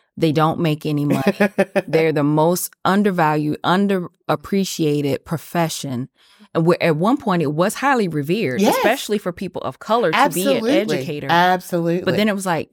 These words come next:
Speaker 1: "You're not, you're not gonna make any money. How are you gonna make ends meet?" And it was a retired educator, I was in finance.
Speaker 2: Mm-hmm.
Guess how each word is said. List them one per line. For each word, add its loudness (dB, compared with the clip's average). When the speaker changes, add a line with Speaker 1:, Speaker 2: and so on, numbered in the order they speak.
Speaker 1:
"You're 2
not, 0
you're 0
not 0
gonna 0
make -2
any 0
money. 2
How 0
are 0
you 0
gonna 0
make -2
ends -2
meet?" 0
And 2
it -2
was 0
a 0
retired -2
educator, -2
I 4
was 2
in 2
finance. -4
Speaker 2:
Mm-hmm. -2